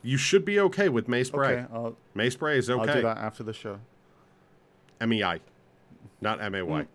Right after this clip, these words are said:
Speaker 1: M E I.
Speaker 2: Okay. Um, so y-, you've
Speaker 1: So
Speaker 2: been playing that.
Speaker 1: that and, uh, H one Z one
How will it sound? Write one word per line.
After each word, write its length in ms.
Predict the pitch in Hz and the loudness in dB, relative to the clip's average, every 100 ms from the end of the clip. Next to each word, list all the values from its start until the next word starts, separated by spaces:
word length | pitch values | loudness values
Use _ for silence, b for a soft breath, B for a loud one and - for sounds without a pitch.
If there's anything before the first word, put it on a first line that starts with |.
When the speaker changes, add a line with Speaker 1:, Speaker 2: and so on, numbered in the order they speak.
| - | -10
Speaker 1:
M 140 | 101 | -6
E 80 | 92 | -4
I. 140 | 78 - - _ _ - - - | -6 -10 -20 _ _ -20 -20 -4
Speaker 2:
Okay. 340 | 120 120 98 - _ B B B B B _ 139 | -4 -2 -4 -6 _ B B B B B _ 2
Um, 320 | 131 135 135 | 4 4 0
so 180 | - 143 | 0 0
y-, 40 | |
you've 80 | 139 - | 0 -4
Speaker 1:
So 300 | - 135 123 | 4 6 6
Speaker 2:
been 20 | |
playing 280 | 117 156 139 | 4 -2 -4
that. 340 | 110 123 131 - | 2 4 4 4
Speaker 1:
that 40 | |
and, 320 | 120 110 110 - _ _ _ _ _ _ _ | 0 2 -2 -8 _ _ _ _ _ _ _
uh, 220 | 131 123 135 | 2 2 4
H 220 | 160 151 | 2 2
one 120 | 160 | 0
Z 140 | 123 | 0
one 880 | 135 131 131 127 123 120 120 110 | 2 2 2 0 0 0 0 -2